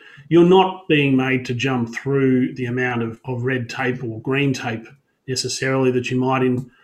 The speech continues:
a lot of other jurisdictions, which can be a bit of a tick the box exercise. So if you're in Burkina or, or Cote d'Ivoire, this has certainly been our experience, that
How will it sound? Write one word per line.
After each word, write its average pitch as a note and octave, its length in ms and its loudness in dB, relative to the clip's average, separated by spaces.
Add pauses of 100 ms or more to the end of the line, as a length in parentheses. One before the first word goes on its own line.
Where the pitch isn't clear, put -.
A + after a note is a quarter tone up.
(200)
a D3 80 0
lot D3+ 200 4
of C3+ 80 2
other D3+ 380 4
jurisdictions, D3+ 600 4
which - 240 2
can F3 260 4
be F3 180 6
a D3 60 6
bit C3 140 0
of B2 100 0
a A#2+ 80 -4
tick C3 200 -6
the B2 80 -4
box C3+ 280 -2
exercise. - 680 -10 (500)
So D#3 540 6 (100)
if E3 80 2
you're A3 160 6
in F#3+ 80 8
Burkina D#3+ 420 6
or, C3+ 420 4
or A#2+ 100 -4
Cote C3 180 -2
d'Ivoire, E3 520 0 (520)
this B2+ 120 -10
has B2 140 -6
certainly C3+ 220 4
been C3 180 2
our C3 100 0
experience, C#3+ 800 0 (520)
that E3+ 340 0